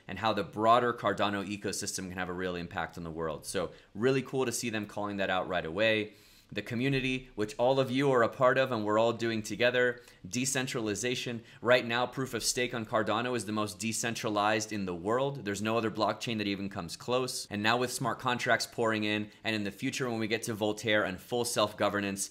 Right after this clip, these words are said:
this will be a shining call out for how Cardano stands apart from the rest. So this is a great one. So, uh, looking at what some of the potential risks are,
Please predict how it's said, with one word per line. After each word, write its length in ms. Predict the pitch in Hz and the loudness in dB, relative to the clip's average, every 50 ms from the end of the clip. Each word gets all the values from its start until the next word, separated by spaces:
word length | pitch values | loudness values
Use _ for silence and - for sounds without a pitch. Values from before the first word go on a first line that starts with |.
| - - | -8 -8
this 140 | 113 113 - | -6 -4 -4
will 80 | 127 | -4
be 180 | 107 117 107 104 | -2 0 2 2
a 80 | 98 | 2
shining 680 | 98 - - - - 123 117 123 127 123 117 107 101 95 | 0 0 -2 -2 -2 0 0 0 -2 -2 -2 -4 -4 -6
call 320 | 95 - 107 104 104 95 | -4 -2 0 2 2 2
out 260 | 90 82 82 80 - - - _ | 2 0 0 -2 -6 -10 -18 _
for 160 | - - 104 98 | -6 -4 -4 -2
how 140 | 98 98 | 0 -2
Cardano 540 | 92 - - 98 92 90 98 98 101 95 92 | -2 0 -2 -2 0 2 0 0 0 -2 -4
stands 360 | - - - 101 95 92 - | -6 -4 -4 -4 -4 -4 -6
apart 260 | 87 - - 101 90 - | -8 -4 -2 -2 -2 -2
from 140 | - 98 | -4 -8
the 80 | 87 85 | -6 -4
rest. 280 | 85 90 92 90 - - | -2 0 0 0 -2 -4
So 120 | 95 85 | -6 -4
this 200 | 82 107 110 - | -4 -4 -4 -4
is 60 | 90 92 | -4 -6
a 60 | 90 | -6
great 300 | - 92 92 92 90 73 | -4 -2 0 0 0 -2
one. 240 | 90 90 85 87 85 - - _ | -4 -6 -6 -8 -10 -12 -16 _
So, 300 | - - - 117 110 - | -6 -2 0 0 0 2
uh, 120 | 110 107 101 | 2 2 2
looking 320 | 107 127 160 - 175 160 | 2 0 -2 -2 -2 -2
at 120 | 151 135 113 | 0 0 0
what 140 | 117 117 - | -2 -2 -2
some 160 | - 123 120 | -2 -4 -2
of 40 | 110 | -4
the 60 | 104 | -4
potential 440 | 87 101 - 120 104 95 - 87 82 | -6 -6 -6 -6 -6 -4 -4 -6 -6
risks 380 | 87 120 143 139 - - - | -4 -4 -4 -2 -4 -4 -4
are, 360 | - 113 117 113 113 107 107 | 0 2 2 4 2 2 0